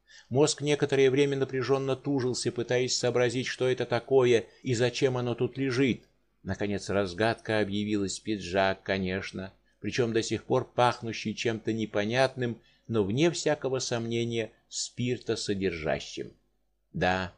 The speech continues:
ночка и в самом деле выдалась бурная. Рядом с провонявшим пиджаком валяется смятый коричневатый листок. Чтобы понять, что это такое, Каширину понадобилось ещё больше времени,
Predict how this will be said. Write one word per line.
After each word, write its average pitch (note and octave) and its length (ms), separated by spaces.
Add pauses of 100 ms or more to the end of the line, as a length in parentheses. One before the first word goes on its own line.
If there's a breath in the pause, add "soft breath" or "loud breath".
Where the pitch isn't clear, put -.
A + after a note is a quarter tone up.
(140)
ночка G#2 380
и G#2+ 100
в - 60
самом G#2 400
деле E2+ 360
выдалась E2+ 500
бурная. C#2 540 (640)
Рядом A#2+ 400
с - 80
провонявшим A2 680
пиджаком G2+ 600
валяется G2+ 520
смятый C#3 600 (160)
коричневатый A2+ 720
листок. - 580 (420 soft breath)
Чтобы D#3 320
понять, E3 300
что - 160
это C#3+ 180
такое, F3 440
Каширину D3 540
понадобилось C3+ 680
ещё C3+ 400
больше G#2 340
времени, G2 540